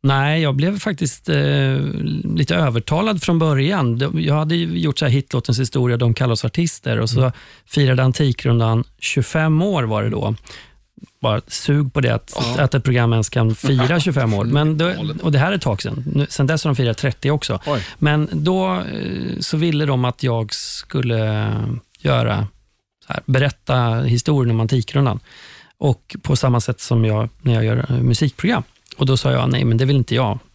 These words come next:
Speaker 1: Eh,
Speaker 2: <laughs>
Speaker 1: eh, men då sa de, "Jo, men du måste." Och så, så gjorde jag det och, eh,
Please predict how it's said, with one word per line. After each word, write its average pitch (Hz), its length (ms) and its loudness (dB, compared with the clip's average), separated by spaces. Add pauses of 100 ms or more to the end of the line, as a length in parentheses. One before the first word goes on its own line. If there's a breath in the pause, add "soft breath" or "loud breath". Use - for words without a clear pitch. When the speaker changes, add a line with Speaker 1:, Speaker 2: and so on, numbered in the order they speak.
(100)
Speaker 1:
Eh, 127 400 2
Speaker 2:
<laughs> - 600 -4
Speaker 1:
eh, 131 540 2
men 127 180 2
då 135 80 0
sa 143 180 0
de, 127 160 2
"Jo, 131 80 2
men 131 120 2
du 160 80 2
måste." 151 420 -2
Och 139 140 0
så, 143 160 -2
så 156 120 -2
gjorde 151 280 0
jag 147 100 0
det 180 340 -2
och, - 440 -4
eh, 117 680 -2